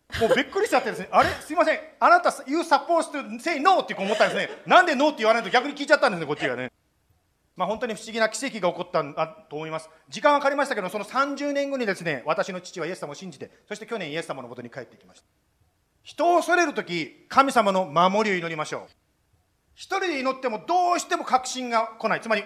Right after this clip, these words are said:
恐れが残っているならば、ぜひですね、教会のみんなと、スモールグループのみんなとですね、一緒に心を注いで祈りましょう。私たちがですね、とても教会のユニティ、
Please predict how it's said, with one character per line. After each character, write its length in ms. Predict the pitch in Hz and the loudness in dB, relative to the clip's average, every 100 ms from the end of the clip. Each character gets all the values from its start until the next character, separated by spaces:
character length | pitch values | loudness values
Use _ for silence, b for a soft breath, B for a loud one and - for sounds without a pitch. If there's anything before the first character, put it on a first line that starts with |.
| - | -2
恐 260 | 226 240 | -2 0
れ 100 | 330 | 0
が 120 | 311 208 | 2 2
残 180 | 214 | 0
っ 80 | 262 | -2
て 80 | 233 | 0
い 20 | |
る 60 | 185 | 0
な 60 | |
ら 80 | 175 | 0
ば、 80 | 170 | 0
ぜ 100 | 320 | 0
ひ 80 | 302 | 0
で 80 | 247 | -2
す 80 | |
ね、 340 | 202 185 - _ | -2 -6 -8 _
教 200 | - 302 | 2 4
会 160 | 302 302 | 6 6
の 80 | 277 | 4
み 120 | 285 | 0
ん 40 | |
な 80 | 277 | 0
と、 200 | 269 - | -2 -6
ス 240 | - - 285 | -12 -8 0
モ 180 | 330 | 6
ー 40 | 330 | 6
ル 80 | 330 | 6
グ 80 | |
ル 80 | 339 | 2
ー 20 | |
プ 20 | 320 | 0
の 120 | 277 | -2
み 160 | 202 | -4
ん 40 | 233 | -4
な 80 | 226 | -4
と 100 | 185 | -4
で 60 | |
す 60 | 160 | -8
ね、 80 | - | -10
一 40 | 226 | -8
緒 80 | 285 | -8
に 60 | |
心 260 | - - - | -6 -6 -6
を 20 | |
注 80 | 240 240 | -4 -4
い 40 | 233 | -4
で 80 | 202 | -4
祈 80 | |
り 80 | 233 | -4
ま 140 | 233 220 | -4 -4
し 80 | |
ょ 60 | 170 | -6
う。 40 | - _ _ _ _ _ _ _ _ | -10 _ _ _ _ _ _ _ _
私 280 | 175 226 311 | 2 6 4
た 80 | 269 | 4
ち 80 | 226 | 2
が 100 | 190 | 2
で 60 | |
す 80 | 180 | 0
ね、 160 | 180 156 | -4 -4
と 100 | 214 | -2
て 100 | 311 | -2
も 120 | 302 | 0
教 180 | 277 294 | 0 4
会 140 | 294 | 2
の 80 | 269 | 2
ユ 180 | 247 320 | -2 -2
ニ 220 | 320 - | -4 -6
テ 60 | |
ィ、 240 | 208 143 | -6 -6